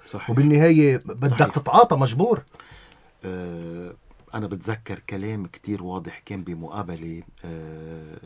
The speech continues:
Speaker 1: للدكتور سمير جعجع.
Speaker 2: نعم.
Speaker 1: عم بيقول هيك من سنوات لورا، من سنوات، يعني كانت العالم يمكن بعد ما، ما أخذت بعين الاعتبار كل هالأمور. قال: "بس تصطلح بالسياسة،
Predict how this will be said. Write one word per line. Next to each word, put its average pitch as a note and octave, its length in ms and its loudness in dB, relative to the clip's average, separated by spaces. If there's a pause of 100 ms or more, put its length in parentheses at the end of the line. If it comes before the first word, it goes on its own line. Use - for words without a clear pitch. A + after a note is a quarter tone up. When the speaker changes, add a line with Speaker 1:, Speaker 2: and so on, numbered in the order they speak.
(280)
Speaker 1:
للدكتور F2+ 380 -12
سمير D#2 440 -18
جعجع. - 360 -10
Speaker 2:
نعم. F#2+ 100 -6 (320)
Speaker 1:
عم A2 120 -4
بيقول G#2 320 -6
هيك C3+ 120 -6 (200)
من B2+ 100 2
سنوات C3 640 -2
لورا، F#2+ 300 -6
من A#2+ 120 -2
سنوات، C#3 1000 2 (100)
يعني A2 240 -2
كانت B2+ 320 -6
العالم A#2 440 -2 (340)
يمكن A#2+ 420 -4
بعد A2+ 320 -2
ما، A#2+ 420 -2 (240)
ما C#3+ 140 -2
أخذت B2 260 -6
بعين G2 340 -6
الاعتبار G2 460 -6
كل G2+ 200 -10
هالأمور. F2+ 480 -10 (340)
قال: G#2+ 320 -4 (360)
"بس A2 240 -10
تصطلح A2+ 540 -12
بالسياسة، F#2+ 840 -10